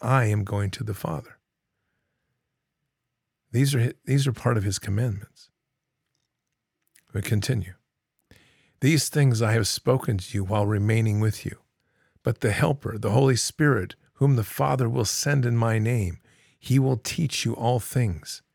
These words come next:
and remind you of all that I said to you. Peace I leave you, my peace I give you. Not as the world gives, do I give it to you.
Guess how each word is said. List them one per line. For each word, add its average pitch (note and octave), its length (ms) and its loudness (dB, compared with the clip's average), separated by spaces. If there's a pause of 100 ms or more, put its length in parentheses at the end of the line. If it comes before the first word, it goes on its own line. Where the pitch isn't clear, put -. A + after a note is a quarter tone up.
(560)
and A2+ 160 2
remind A#2 540 2
you F2+ 180 -2
of F#2 120 -4
all G#2+ 420 0
that G#2+ 100 -10
I G2+ 140 -2
said G#2 360 -2
to - 120 -10
you. G2+ 140 -12 (960)
Peace C#3 460 2
I A#2+ 160 2
leave A#2+ 380 0
you, D#2+ 260 -12 (460)
my G#2 200 0
peace - 520 -2
I A2+ 140 0
give A2 340 0
you. F2 320 -8 (520)
Not A2 220 0
as B2+ 140 2
the C#3 100 0
world B2 360 2
gives, G2 420 -2 (380)
do G#2+ 180 0
I G#2 100 2
give G2+ 220 -2
it F#2 160 -6
to - 160 -6
you. F#2 260 -4